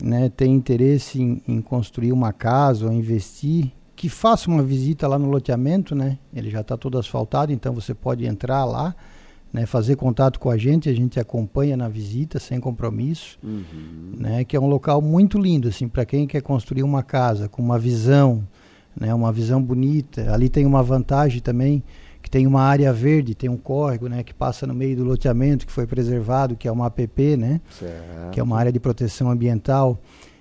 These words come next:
Speaker 1: Então, ah, tem as áreas verdes, né? Então é uma região, ah, de bastante verde, né? Uma região alta,
Speaker 2: Uhum.
Speaker 1: né? E com uma vista bonita.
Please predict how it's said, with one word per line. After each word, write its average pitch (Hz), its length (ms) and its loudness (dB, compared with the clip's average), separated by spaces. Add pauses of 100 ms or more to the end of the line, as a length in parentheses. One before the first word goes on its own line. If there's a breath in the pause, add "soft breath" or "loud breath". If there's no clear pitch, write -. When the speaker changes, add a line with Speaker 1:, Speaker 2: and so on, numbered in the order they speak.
(160)
Speaker 1:
Então, 143 840 2
ah, 120 580 0
tem 139 220 4
as 131 180 4
áreas 135 320 6
verdes, 131 500 6
né? 120 160 2
Então 139 320 2
é 151 40 2
uma 151 180 4
região, 151 720 4
ah, 123 400 0
de 120 120 -4
bastante 135 520 2
verde, 180 600 4 (480 soft breath)
né? 131 180 0
Uma 135 140 4
região 139 480 6
alta, 185 640 4
Speaker 2:
Uhum. 98 460 -10
Speaker 1:
né? 139 220 4
E 160 40 4
com - 140 -2
uma 165 180 6
vista 151 360 0
bonita. 147 440 -2